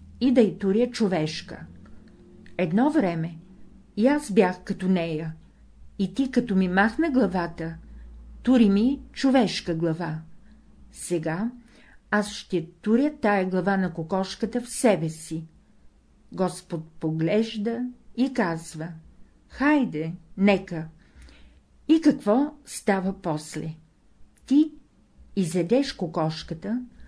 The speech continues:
ожениш се и тази кокошка се ражда като твое дете.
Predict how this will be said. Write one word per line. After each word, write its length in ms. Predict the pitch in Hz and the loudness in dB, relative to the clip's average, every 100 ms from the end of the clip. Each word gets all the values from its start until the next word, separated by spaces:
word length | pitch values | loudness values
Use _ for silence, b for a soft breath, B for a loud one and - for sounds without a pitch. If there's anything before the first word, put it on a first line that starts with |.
| b b | b b
ожениш 760 | 170 175 160 160 165 156 156 - | -4 -2 0 0 0 -2 -6 -10
се 380 | - 233 262 277 B B B B | -6 -2 0 -2 B B B B
и 180 | 180 165 | -6 0
тази 320 | 226 262 320 | 0 2 2
кокошка 680 | 269 220 226 226 - 247 254 | 2 0 0 0 -2 0 0
се 380 | - - 180 165 | -2 -2 0 2
ражда 500 | 190 240 247 277 302 | 2 0 0 0 0
като 300 | 247 180 160 | -2 -4 -4
твое 340 | 175 214 220 | 0 2 2
дете. 500 | 214 233 233 170 160 | 2 0 -2 -4 -4